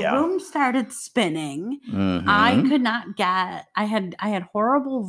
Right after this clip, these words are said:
Speaker 2: vertigo.
Speaker 1: <laughs>
Speaker 2: I thought I was gonna pass out. I had a headache. I got a fever. I was up all night with a darn fever. And then I ended up,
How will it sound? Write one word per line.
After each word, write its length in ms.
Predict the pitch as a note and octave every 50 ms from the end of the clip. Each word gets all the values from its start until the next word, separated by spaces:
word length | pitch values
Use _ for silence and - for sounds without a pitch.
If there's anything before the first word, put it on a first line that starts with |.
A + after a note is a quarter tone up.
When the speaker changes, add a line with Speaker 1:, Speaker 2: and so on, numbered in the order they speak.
| F3
Speaker 2:
vertigo. 840 | F3 F#3 F3 E3 D#3+ D#3 C#3+ - - A2 A2 F2 G#2+ F#3+ A3 A#3+ - _ _ _ -
Speaker 1:
<laughs> 440 | C#3+ A#3+ - - - _ _ _ -
Speaker 2:
I 320 | G3+ G3 F#3+ F#3+ F#3+ F#3
thought 240 | F3 - E3 E3 G#3
I 60 | B3
was 120 | C4+ D4 C4+
gonna 160 | D4 D#4 D#4+
pass 420 | D#4 - - D4 D4 C#4+ - - -
out. 360 | - - - - - - - _ -
I 120 | F#3+ G3+
had 200 | G#3 A3 G#3+ A#3
a 80 | B3+ B3+
headache. 640 | - - - F3 D3+ C3+ D3+ D3+ E3 F#3 - _ _ -
I 100 | F#3 G3
got 200 | F3+ F#3 F#3+ A3
a 80 | B3+ B3 - - -
fever. 520 | F#3+ E3+ C#3 D3 - - - - - F#3+ - - - _ _ _ -
I 100 | F#3 F#3
was 200 | F3 F3+ F3 - _ -
up 160 | B3 C4+ C4+ -
all 180 | D4+ D4 D4 C#4
night 280 | B3 A#3+ A#3+ G#3 E3
with 140 | G3 G#3 -
a 60 | G3
darn 520 | F3 E3+ - G3 F3 G3 A#3 C4 C#4+ D4 C#4+ D4 -
fever. 640 | F#3+ E3+ C#3+ D3 - - - - D#3+ F#3 G#3 - _ _ _ _ _ _ -
And 160 | F#3 F#3+ F#3+
then 140 | G#3 A#3 C4+
I 220 | D4 C#4+ C4 B3 - -
ended 300 | F#3+ G#3 G#3+ G3 G3+ G3
up, 120 | G3 F#3+